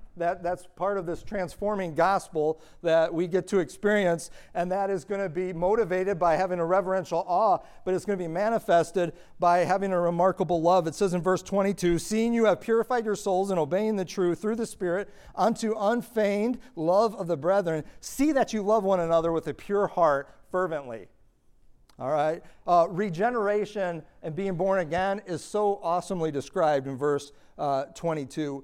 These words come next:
It says, "Seeing that you have purified your souls and obeying the truth through the Spirit." That's what happened when you got saved. You heard the gospel message. Jesus Christ died for your sins. He rose from the dead. And you said,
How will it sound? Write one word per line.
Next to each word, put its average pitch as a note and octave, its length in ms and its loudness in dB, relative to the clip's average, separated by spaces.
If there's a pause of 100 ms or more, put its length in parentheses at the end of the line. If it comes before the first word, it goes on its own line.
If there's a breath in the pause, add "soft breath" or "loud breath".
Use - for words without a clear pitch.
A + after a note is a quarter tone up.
(160 soft breath)
It - 60 -20
says, C#3+ 160 -10
"Seeing G3 320 -8
that D3 160 -4
you E3 140 -4
have C3+ 120 -6
purified D3+ 560 -6
your C#3+ 220 -8
souls C3+ 400 -6
and C#3 120 -10
obeying C#3+ 380 -6
the C3 80 -8
truth C3+ 380 -10
through C#3 80 -14
the B2 100 -10
Spirit." A#2 400 -12
That's C#3+ 220 -10
what D3+ 100 -10
happened D3 220 -12
when B2 100 -14
you B2 80 -16
got A2+ 220 -14
saved. G2 320 -18 (240 soft breath)
You C#3+ 140 -8
heard C#3+ 180 -6
the C3+ 80 -6
gospel C#3+ 400 -4
message. C#3+ 340 -8
Jesus C3+ 400 -10
Christ C#3 380 -8
died C#3+ 200 -4
for C#3+ 120 -10
your B2+ 160 -8
sins. F3 340 -10
He C3+ 220 -10 (200 loud breath)
rose D#3 340 0
from D3+ 180 -8
the B2 100 -6
dead. D3 380 -2 (200 loud breath)
And D#3 120 -10
you E3 80 -6
said, E3 180 -4